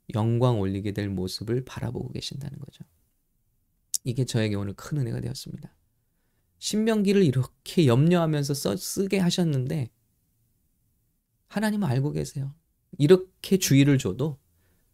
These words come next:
가나안 땅에 들어가면 다 우상 숭배하고 나를 떠날 것이다. 모세에게 말씀하신, 모세도 안 거예요. 그러니까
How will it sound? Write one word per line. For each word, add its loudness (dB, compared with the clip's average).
가나안 -2
땅에 0
들어가면 -4
다 -12
우상 0
숭배하고 -4
나를 -4
떠날 -4
것이다. -12
모세에게 4
말씀하신, 0
모세도 10
안 2
거예요. 2
그러니까 -6